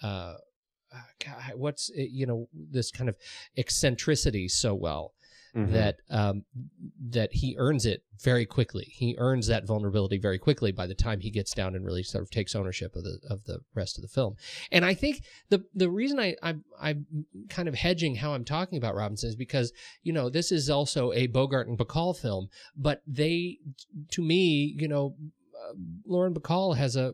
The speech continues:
Speaker 1: a real gift in this movie of just being, you know, uh, beautiful. And, uh, Bogart is,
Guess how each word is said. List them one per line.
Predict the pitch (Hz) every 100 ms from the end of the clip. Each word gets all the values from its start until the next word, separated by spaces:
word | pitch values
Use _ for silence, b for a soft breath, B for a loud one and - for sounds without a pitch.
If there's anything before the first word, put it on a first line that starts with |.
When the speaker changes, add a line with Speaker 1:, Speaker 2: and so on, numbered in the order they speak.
| -
Speaker 1:
a | 139
real | 139 156 147
gift | 151 156 -
in | 135
this | 123 -
movie | 143 139 123
of | 120 -
just | - 139 - 131 -
being, | 127 123 123 123 120 95 87 _ 151 139
you | 131
know, | 110 95 92 - - -
uh, | 123
beautiful. | 120 165 240 - - -
And, | 117 117 110 110 117 B B B B B
uh, | - 120 117 113 123 - _ _ _ _ _ _ - -
Bogart | 139 135 190 185 139 -
is, | 139 139 -